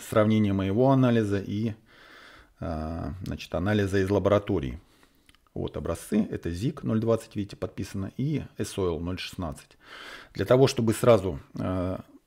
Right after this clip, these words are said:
предупредить, чтобы не было каких-то там мифов и по поводу непогрешимости лаборатории, хочу вам, э, небольшой экскурс ввести, э, в госты для титрования, как лаборатория определяет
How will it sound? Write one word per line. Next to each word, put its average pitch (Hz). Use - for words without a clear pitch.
предупредить, 107
чтобы 101
не 107
было 95
каких-то -
там 82
мифов 104
и 95
по 85
поводу 95
непогрешимости 104
лаборатории, 107
хочу 113
вам, 107
э, 101
небольшой 101
экскурс -
ввести, 98
э, 98
в 95
госты 120
для 107
титрования, 101
как 113
лаборатория 98
определяет 92